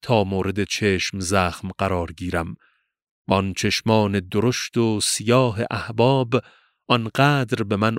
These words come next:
افتاده است که در راه عشق و هوای ایشان برای من رسم و وجود عینی خارجی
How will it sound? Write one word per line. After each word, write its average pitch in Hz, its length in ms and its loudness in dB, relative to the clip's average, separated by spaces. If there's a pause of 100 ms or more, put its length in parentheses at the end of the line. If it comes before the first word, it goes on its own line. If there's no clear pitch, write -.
افتاده 110 460 -2
است 113 380 -2
که 117 180 4 (420)
در 110 120 4
راه 110 400 4 (180)
عشق - 360 0
و 117 60 0
هوای 95 540 -2
ایشان 139 480 0 (400)
برای 98 380 2
من 123 300 4 (380)
رسم 123 580 2
و 110 260 2
وجود 104 480 -2 (160)
عینی 92 440 -2
خارجی 95 720 -2